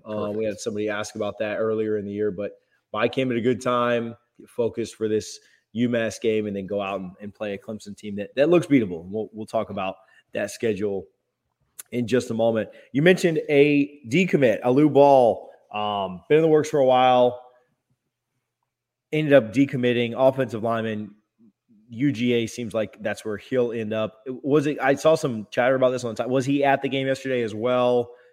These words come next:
Speaker 1: I don't know if that was just chatter or not. I never saw that confirmed.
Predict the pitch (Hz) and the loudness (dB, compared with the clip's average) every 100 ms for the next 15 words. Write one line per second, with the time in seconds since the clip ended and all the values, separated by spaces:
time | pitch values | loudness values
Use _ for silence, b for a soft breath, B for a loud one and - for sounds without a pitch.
0 | B - 113 113 110 104 107 101 - 131 | B -8 -6 -4 -6 -6 -6 -12 -4 0
1 | 117 117 110 110 107 110 110 104 104 101 | 0 0 -4 -4 -6 -4 -4 -4 -4 -6
2 | 107 95 - 92 - 101 98 95 | -8 -8 -10 -16 -10 -8 -8 -10